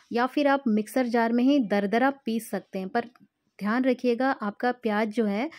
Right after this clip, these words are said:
दरदरा ही होना चाहिए, बहुत ज़्यादा बारीक नहीं होना चाहिए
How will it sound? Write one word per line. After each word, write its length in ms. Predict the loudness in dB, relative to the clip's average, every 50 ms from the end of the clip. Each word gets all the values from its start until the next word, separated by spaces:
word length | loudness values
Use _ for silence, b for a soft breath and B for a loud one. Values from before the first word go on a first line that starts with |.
| B B B B
दरदरा 480 | -4 -4 -2 -2 -2 -2 -2 0 0 0
ही 180 | 2 2 4 4
होना 280 | 4 2 0 -2 -4 -6
चाहिए, 260 | -8 -8 -8 -8 -6
बहुत 260 | -8 -6 -4 -4 -2
ज़्यादा 300 | -2 -2 -2 -2 -4 -6
बारीक 400 | -6 -4 -4 -2 0 0 0 0
नहीं 160 | 0 -2 0 0
होना 240 | -2 -2 -4 -6
चाहिए 400 | -8 -8 -8 -6 -4 -2 -4 -4